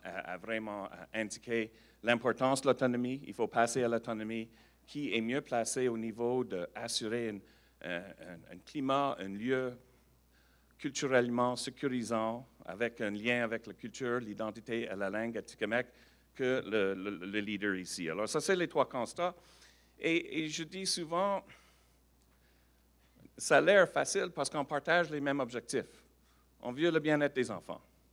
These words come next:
Personne n'est contre le bien-être des enfants. Personne n'est contre la sécurité des enfants. Personne n'est contre, euh,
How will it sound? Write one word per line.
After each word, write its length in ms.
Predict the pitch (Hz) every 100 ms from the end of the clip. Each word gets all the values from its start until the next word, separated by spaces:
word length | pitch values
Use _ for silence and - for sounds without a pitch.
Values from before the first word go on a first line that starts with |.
| _ _ _ _ -
Personne 380 | 135 - 160
n'est 100 | 139
contre 460 | 123 - 143 147 -
le 40 |
bien-être 420 | 107 110 104 104 -
des 180 | 92
enfants. 460 | 92 82 101 104 165 - - - -
Personne 380 | 143 139 165
n'est 100 | 143
contre 420 | 117 - 143 147 123
la 60 |
sécurité 640 | 113 117 123 110 107 131
des 220 | 123 113 95
enfants. 540 | 95 - 101 117 165 - - -
Personne 380 | 127 120 143 143
n'est 220 | 143 123
contre, 440 | 123 143 139 131 -
euh, 200 | 123